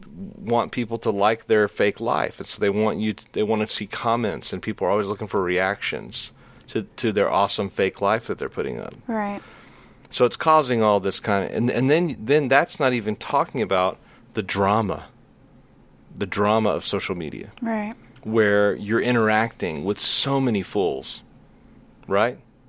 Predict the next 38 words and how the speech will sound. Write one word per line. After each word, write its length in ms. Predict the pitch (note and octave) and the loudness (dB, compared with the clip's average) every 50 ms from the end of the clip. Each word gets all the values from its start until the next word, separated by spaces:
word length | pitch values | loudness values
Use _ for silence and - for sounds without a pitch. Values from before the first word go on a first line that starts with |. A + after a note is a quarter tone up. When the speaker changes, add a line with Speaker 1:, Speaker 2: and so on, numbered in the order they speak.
| - _ _ _ - | -20 _ _ _ -2
Speaker 1:
People 240 | - C3+ C3 D3 | -2 0 2 2
that 80 | B2+ B2 | 2 2
can 120 | - - G#2+ | 0 -2 -4
just 180 | G#2+ - - | -2 -2 0
say 220 | - - B2+ A#2 A2 | 2 4 4 4 4
whatever 480 | G#2+ G#2+ - - - C3+ C3+ C3+ C#3+ | 4 0 0 0 0 0 2 2 2
they 120 | C3 B2+ A#2 | 2 2 2
want. 380 | G#2+ G2+ F#2+ E2+ - - - - - - - - - - - _ _ | 2 2 0 0 -2 -4 -10 -18 -20 -20 -20 -20 -20 -20 -20 _ _
Speaker 2:
Yeah. 380 | - A3+ A3 G#3+ G3+ G3+ G3 F#3+ F#3+ | -6 -4 -2 0 0 -2 -2 -4 -2
Speaker 1:
With 180 | D#3 B2 A#2+ C#3+ | 0 0 2 2
impunity. 680 | C3+ B2 - - C3 A#2+ G2+ F#2+ F2 - C2 - - - - _ - - - - - _ _ - - - - - - | 0 -2 -2 -2 0 0 0 -2 -4 -6 -12 -16 -16 -20 -20 _ -20 -20 -20 -20 -20 _ _ -20 -20 -20 -20 -6 -2
Things 260 | C#3 C#3+ D3 C3+ - | 0 0 0 2 2
they 100 | C#3 B2+ | 2 2
would 140 | A#2+ B2 A#2 | 2 2 0
never 500 | B2 C3 C#3 C#3+ D3+ D#3+ D#3+ D3+ B2+ A2 | 0 2 2 4 4 4 4 4 2 2
be 140 | G#2 A#2 | 2 2
able 160 | G#2+ G2 G2 F#2 | 2 2 2 0
to 100 | G2+ G2 | -4 -4
say 460 | - - - A2 G2 F#2 F2+ E2+ - - | -4 -2 0 2 2 2 2 0 0 0
out 200 | G2 G2+ F#2+ F2+ | 0 0 0 0
in 80 | F2 | -4
public. 440 | - - - F#2+ F2 - C#2+ A#1 - - - _ _ _ - _ _ _ _ _ _ - - _ _ - - - - - - - - - - | -4 -2 -2 -2 -2 -2 -6 -10 -10 -14 -20 _ _ _ -20 _ _ _ _ _ _ -20 -20 _ _ -20 -20 -20 -20 -20 -20 -20 -20 -8 -4
But, 100 | - F2+ | -2 0
you 80 | G2+ G#2+ | 2 2
know, 80 | G#2 G#2 | 2 2
we 120 | G#2 G2+ | 0 0
get 200 | F#2+ G#2+ F#2+ F2 | 0 -2 -2 0
brave 300 | - G#2 G#2 G#2 G#2 F2+ | 2 2 4 2 2 0
behind 260 | G#2 F#2+ G2 G2+ F#2+ | -2 -2 0 0 0
our 100 | F#2+ F2+ | 0 0
keyboards. 760 | F2+ - - G2+ F#2+ - E2 E2 D#2+ F2 F2 - - - - - - - - - - - - - - - - - - - - - - - - - - | -2 -4 -8 -10 -6 -4 -2 -2 -2 -2 -4 -8 -12 -14 -14 -14 -18 -20 -20 -20 -20 -20 -20 -20 -20 -20 -20 -20 -20 -20 -20 -20 -20 -20 -20 -18 -10
Our 120 | G2+ F#2+ F2+ | -8 -8 -4
thumbs 360 | - - G2 F#2+ F#2+ F#2 - | -2 0 0 0 0 -2 -4
get 180 | - - - - | -4 -6 -4 -2
brave 440 | E2+ E2 E2 D#2+ D#2+ - - - - - - - - - - - | 0 0 0 0 -2 -4 -8 -14 -20 -20 -20 -20 -20 -20 -20 -16
when 140 | - - E2+ | -12 -10 -8
we're 160 | E2+ F#2 - - - - - - - - - - - - - - - - - | -10 -10 -12 -14 -20 -20 -20 -20 -20 -20 -20 -20 -20 -20 -20 -20 -20 -20 -18
gonna 160 | - - B1+ | -16 -16 -16